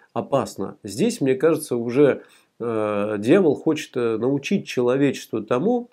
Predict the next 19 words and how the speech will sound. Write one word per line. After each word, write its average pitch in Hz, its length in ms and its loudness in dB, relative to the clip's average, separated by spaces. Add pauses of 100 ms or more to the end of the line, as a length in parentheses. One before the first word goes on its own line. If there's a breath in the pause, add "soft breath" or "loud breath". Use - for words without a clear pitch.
(220 soft breath)
чтобы 143 420 2
и 143 320 0 (120)
образ 120 520 6
Божий, 98 520 -8 (560)
уже 113 180 0
не 127 100 4
только 226 280 6
подобие, 127 580 6
которое 113 380 -2
уже 110 420 0 (240 loud breath)
растлено 120 640 2
полностью, 101 680 -2 (440 soft breath)
но 147 460 4
и 131 80 6
образ 131 500 6
Божий 120 320 0
в - 60 -14
человеке 117 440 0
разрушить. 113 540 -2